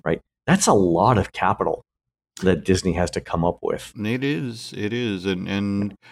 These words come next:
Speaker 2: we have talked on previous shows about where might Disney get that money from. And, you know,
Speaker 1: Right.
Speaker 2: sports betting is one way, and the, the thing we were sort of sussing out about the D V C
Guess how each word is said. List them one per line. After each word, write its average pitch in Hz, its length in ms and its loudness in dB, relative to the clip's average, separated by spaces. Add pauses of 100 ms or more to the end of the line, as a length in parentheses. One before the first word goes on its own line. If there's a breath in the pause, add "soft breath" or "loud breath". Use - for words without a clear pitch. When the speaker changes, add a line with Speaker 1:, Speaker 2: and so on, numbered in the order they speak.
(180 soft breath)
Speaker 2:
we 95 200 2
have 110 160 2
talked 113 320 2
on 92 160 2
previous 98 340 2
shows 104 340 2
about 85 360 0
where 101 420 4
might 95 480 2 (100)
Disney 92 460 2
get 92 240 0
that 87 160 0
money 92 240 2
from. 117 340 -2
And, 78 180 -4 (500 loud breath)
you - 40 -10
know, 82 100 -8
Speaker 1:
Right. 87 100 -14
Speaker 2:
sports 92 340 -2
betting 113 260 2
is 113 120 0
one 123 180 2
way, 131 340 0
and 78 380 -4
the, 80 140 -6
the 90 180 -4
thing 98 240 -2
we 107 160 2
were 98 540 0
sort 98 180 -2
of 90 200 -4
sussing 101 440 -2
out 98 140 -2
about 98 340 -2
the 101 60 -6
D 101 180 0
V 98 140 -4
C 117 400 -4